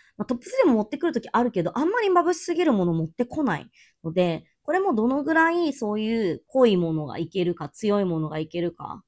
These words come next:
うん、どういう強いものがいけるかは人によって違うので、この辺はイメコン要素かなり、まあ、大事になってくるかな。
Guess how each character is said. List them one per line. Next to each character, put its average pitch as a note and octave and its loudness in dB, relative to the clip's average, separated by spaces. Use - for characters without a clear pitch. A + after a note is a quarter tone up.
う F3 -4
ん、 D#3+ -4
ど A3+ 4
う G#3+ 6
い F3+ 4
う E3 2
強 E3+ 0
い - 0
も D#3+ -2
の D3+ -2
が D3+ -2
い D3+ -4
け E3 -4
る D#3+ 0
か D#3 -8
は D#3+ -4
人 D#4+ -4
に F4+ 2
よ F4+ 0
っ E4+ -6
て F4 -4
違 - -8
う C#4+ 2
の E3+ -2
で、 D#3 0
こ - -6
の F4 -2
辺 F4 0
は E4+ 4
イ C#4+ 4
メ C#4+ 0
コ C#4+ 0
ン D4 0
要 C#4+ 0
素 G#3 -4
か G#3+ -4
な F#3+ 2
り、 C3+ -4
ま G#3 -2
あ、 - 0
大 F#3 4
事 G3 -6
に F3 0
な D#3 -2
っ - -12
て C#3 -14
く - -18
る G2+ -12
か C#3+ -8
な。 G3 0